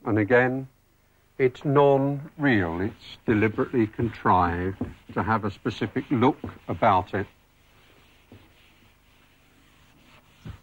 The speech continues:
Uh, there's a small rostra area, the bed, the king lies there. Uh, there's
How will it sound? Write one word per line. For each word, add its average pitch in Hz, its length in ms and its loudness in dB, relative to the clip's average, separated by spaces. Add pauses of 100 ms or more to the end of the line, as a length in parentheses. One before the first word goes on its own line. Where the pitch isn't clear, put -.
(1600)
Uh, 95 420 0 (3000)
there's 101 160 -4
a 92 220 -2 (880)
small 113 220 2
rostra 104 420 0
area, 95 500 2
the 90 80 -8
bed, 95 380 -2 (140)
the - 80 -12
king 90 320 -6
lies 87 280 -4 (100)
there. 80 380 -6 (1400)
Uh, 90 320 -2
there's 87 140 -6